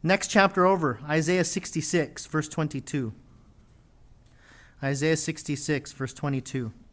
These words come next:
It says, "For as the new heavens and the new earth which I will make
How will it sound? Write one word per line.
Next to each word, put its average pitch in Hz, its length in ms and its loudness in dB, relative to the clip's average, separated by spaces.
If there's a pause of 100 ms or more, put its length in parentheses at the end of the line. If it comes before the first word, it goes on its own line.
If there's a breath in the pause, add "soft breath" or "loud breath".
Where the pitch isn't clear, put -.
(1500 loud breath)
It 156 120 -4
says, - 260 0
"For 170 420 0
as 180 540 -2
the 147 160 -2
new 190 240 4
heavens 156 580 2
and 147 180 0
the 143 60 2
new 208 260 6
earth 175 360 4
which 165 240 0
I 175 100 6
will 220 160 8
make 185 380 2